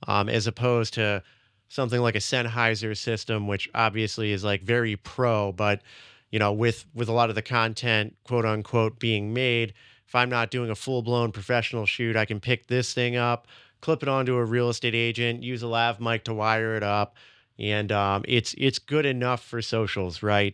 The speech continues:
And that's, like, really what we're looking for. But I was really, really thinking about pulling the trigger on the Rode Wireless Pros because when they released it, it has this feature where the T R, T S R cable, like, goes into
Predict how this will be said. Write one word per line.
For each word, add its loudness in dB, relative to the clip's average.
And -2
that's, 2
like, 2
really -2
what -2
we're -2
looking 0
for. -2
But 4
I -16
was -10
really, 2
really 0
thinking 0
about 0
pulling -2
the 0
trigger 2
on 2
the -2
Rode 0
Wireless 0
Pros 0
because -2
when 0
they -2
released -2
it, 2
it -6
has 0
this -4
feature 0
where 0
the 0
T -4
R, 0
T -4
S -2
R 0
cable, -2
like, -2
goes 0
into 0